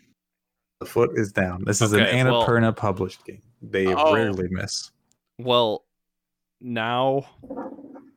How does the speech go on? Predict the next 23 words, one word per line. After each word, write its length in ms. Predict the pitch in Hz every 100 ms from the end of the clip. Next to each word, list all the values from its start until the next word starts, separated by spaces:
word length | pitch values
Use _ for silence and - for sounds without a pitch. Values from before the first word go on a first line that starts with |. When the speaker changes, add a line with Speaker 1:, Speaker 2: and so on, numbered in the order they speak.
| _ _ -
Speaker 2:
we've 220 | 113 101
done 160 | 113
a 80 | 110
lot 220 | 104 104
of 80 | 117
work 440 | 107 98 - - - _ _
in 400 | 101 95 87 85 -
trying 300 | - 95 87
to 60 |
get 180 | 98 85
this 180 | 85 85
consensus 680 | 98 90 - 82 - 80 -
list. 400 | 71 73 - - _ -
I 140 | 98
don't 180 | 127 139
think 220 | - 104
we're 80 | 95
gonna 220 | 92 92
get 180 | 90 90
more 560 | 101 92 87 90 92 _ _ _ _ _ _ _ _ _ _ _ _ _ _ -
than 560 | 95 92 90 85 82 - -
three 460 | 92 90 98 98
locks, 760 | 95 87 87 92 - - - -